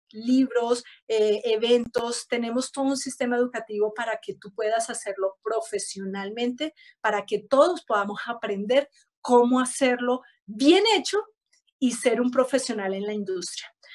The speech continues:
Hay personas que todavía cuando uno les dice network marketing, cuando uno les nombra la palabra redes de mercadeo, hay personas que dicen, "Ay, eso no es lo mío, eso no me gusta". Hoy en día es cuando más están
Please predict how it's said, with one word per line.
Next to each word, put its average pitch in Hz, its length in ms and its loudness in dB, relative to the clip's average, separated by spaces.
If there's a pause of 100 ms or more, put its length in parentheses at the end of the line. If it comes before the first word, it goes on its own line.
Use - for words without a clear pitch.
Hay 277 120 6
personas 349 580 0
que 285 200 6
todavía 262 760 4 (100)
cuando 254 280 0
uno 240 120 -2
les 277 220 -2
dice 254 320 0
network 247 380 2
marketing, 240 580 -2
cuando 208 240 -6
uno 220 140 -2
les 269 200 0
nombra 254 440 2
la 220 120 -2
palabra 208 480 -4 (300)
redes 247 380 6
de 247 100 2
mercadeo, 214 640 -2 (240)
hay 240 180 0
personas 254 540 0
que 254 120 0
dicen, 247 420 -2 (100)
"Ay, 285 320 -2
eso 254 220 -4
no 247 100 0
es 247 140 -4
lo 262 80 -4
mío, 269 420 -4
eso 247 180 -6
no 247 140 -4
me 254 140 -6
gusta". 277 440 -8 (360)
Hoy 277 260 6
en 277 100 0
día 302 200 4
es 302 80 2
cuando 254 480 2
más 320 420 2 (200)
están 285 600 4